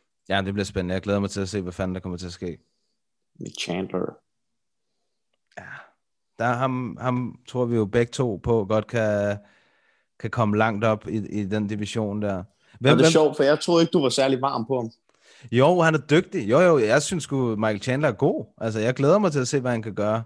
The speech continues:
Speaker 2: Mm.
Speaker 1: Øh, jeg tror, jeg kan huske den første Chandler-kamp, jeg så, øh, sådan live, det var den der mod Brent Primus, hvor hans ben, det blev helt fucked.
Speaker 2: Han, når Brent Primus, ja, ja, ja,
Speaker 1: Ja.
Speaker 2: okay.
Speaker 1: Ja.
Speaker 2: Ja, hvor han bare, eller dansede rundt.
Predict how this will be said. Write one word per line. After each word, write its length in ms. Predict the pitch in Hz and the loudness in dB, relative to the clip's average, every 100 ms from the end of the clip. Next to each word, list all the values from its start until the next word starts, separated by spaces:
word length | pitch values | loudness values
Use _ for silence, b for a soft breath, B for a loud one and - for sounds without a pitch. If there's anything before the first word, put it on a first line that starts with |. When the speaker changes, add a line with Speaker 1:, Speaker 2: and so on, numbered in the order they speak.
| _ _ _ _ _ _ - | _ _ _ _ _ _ -4
Speaker 2:
Mm. 60 | |
Speaker 1:
Øh, 420 | 110 113 110 101 92 - | 0 0 0 -2 -6 -6
jeg 120 | 120 | -4
tror, 240 | - 151 | 2 2
jeg 200 | 131 127 | 2 -2
kan 80 | 127 | -2
huske 200 | 143 147 | -2 -4
den 140 | 143 135 | -6 0
første 480 | 151 151 - 147 - _ _ _ _ _ _ _ _ _ _ - | 2 2 0 -8 -8 _ _ _ _ _ _ _ _ _ _ -4
Chandler-kamp, 600 | 156 139 143 139 139 113 | -2 0 -2 0 -2 -2
jeg 80 | 110 | -6
så, 380 | - 139 120 95 - _ _ _ - - | -2 0 0 -4 -10 _ _ _ -18 -8
øh, 200 | 110 104 | -6 -4
sådan 160 | - 113 | -4 0
live, 300 | 110 120 131 - | 2 4 2 -2
det 80 | |
var 60 | 117 | -2
den 160 | 120 117 | -2 -2
der 60 | |
mod 200 | 117 113 | 0 -2
Brent 360 | 98 120 113 104 | -2 0 0 2
Primus, 580 | 120 117 117 110 - - _ _ _ _ | 2 2 0 -6 -14 -20 _ _ _ _
hvor 100 | 110 | -2
hans 160 | 110 - | -2 0
ben, 260 | - 120 110 | -2 -2 -2
det 80 | 104 | -4
blev 120 | 110 | -4
helt 160 | 113 | -4
fucked. 480 | - 120 110 - - _ _ _ _ _ - | -2 0 0 -6 -20 _ _ _ _ _ -6
Speaker 2:
Han, 200 | 98 - _ - | -6 -6 _ -2
når 220 | 110 101 110 | 0 0 0
Brent 300 | 120 123 - | 0 0 -4
Primus, 300 | 98 95 104 | -4 -2 2
ja, 120 | 113 | 4
ja, 80 | 104 113 107 | 6 4 4
ja, 60 | 90 | 2
Speaker 1:
Ja. 80 | 85 | -2
Speaker 2:
okay. 240 | 92 98 80 _ _ _ _ _ _ _ _ 107 | -6 -8 -10 _ _ _ _ _ _ _ _ -6
Speaker 1:
Ja. 140 | 107 | -4
Speaker 2:
Ja, 60 | 92 | -2
hvor 160 | 92 98 | -2 -2
han 160 | 98 | -2
bare, 280 | 98 95 98 | 0 2 2
eller 300 | 95 95 95 | 0 -2 -4
dansede 480 | - 98 98 110 98 | -2 -4 -2 -4 -4
rundt. 220 | 98 | -6